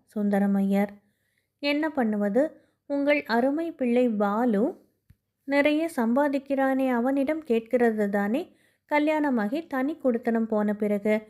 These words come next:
இத்தனை நாளாகிவிட்டதே, ஒரு துளியாவது நமக்கு உதவி செய்து இருக்கிறானா?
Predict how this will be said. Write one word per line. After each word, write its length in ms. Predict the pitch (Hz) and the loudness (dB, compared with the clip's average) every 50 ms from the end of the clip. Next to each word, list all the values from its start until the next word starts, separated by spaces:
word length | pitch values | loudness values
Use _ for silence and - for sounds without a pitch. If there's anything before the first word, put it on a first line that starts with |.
| - _ _ _ _ _ | -20 _ _ _ _ _
இத்தனை 500 | - 277 285 285 - 330 320 320 311 302 | -6 -6 -6 -6 -4 -4 -4 -2 0 0
நாளாகிவிட்டதே, 1120 | 262 214 208 220 247 277 277 240 214 214 - 214 208 202 202 202 202 214 202 220 294 320 - _ _ _ _ _ _ _ | 0 0 2 2 2 2 2 2 0 0 -2 -2 -2 -2 -2 -2 -2 -2 0 0 -2 -2 -4 _ _ _ _ _ _ _
ஒரு 340 | - 247 262 302 311 302 254 - | 0 2 4 4 4 2 0 0
துளியாவது 680 | 269 277 294 330 320 302 285 262 254 254 254 262 277 | -2 0 0 0 0 0 0 0 0 0 0 0 2
நமக்கு 520 | 247 233 214 214 202 208 220 214 214 208 | 2 0 0 -2 -2 -2 -2 -2 -2 -2
உதவி 340 | 202 220 220 262 262 254 269 | -2 -2 2 2 2 2 0
செய்து 400 | 262 - 233 208 220 240 240 247 | -2 0 0 0 0 0 0 0
இருக்கிறானா? 800 | 220 202 208 214 208 208 - 208 208 208 208 208 214 208 214 | 0 2 2 0 -2 -2 -2 -2 0 0 0 0 0 0 -2